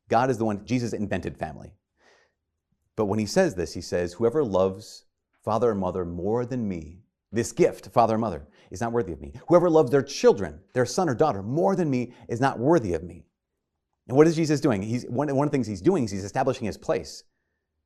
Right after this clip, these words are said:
He's saying, like, "Okay, all these gifts you have, like, I'm actually first."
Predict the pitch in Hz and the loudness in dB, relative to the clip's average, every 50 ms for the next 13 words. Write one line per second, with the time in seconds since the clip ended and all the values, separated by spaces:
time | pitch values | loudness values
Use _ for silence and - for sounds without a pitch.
0 | _ - 143 123 - 170 156 135 131 120 127 123 131 147 131 117 127 151 170 196 | _ -6 -4 2 4 4 6 6 4 4 4 4 6 6 6 6 6 6 6 6
1 | 185 131 - 160 160 - 170 127 101 107 113 160 185 202 - - - - _ - | 6 6 6 6 6 6 0 2 4 4 4 4 4 0 -8 -16 -20 -10 _ 2
2 | 127 117 - - - _ _ _ _ _ _ - 101 139 160 156 151 147 - - | 2 2 2 -2 -18 _ _ _ _ _ _ -4 0 2 2 2 2 0 0 -2
3 | 135 113 - 135 117 - - - - - - | -4 -2 0 -2 -2 -2 -2 -10 -18 -20 -20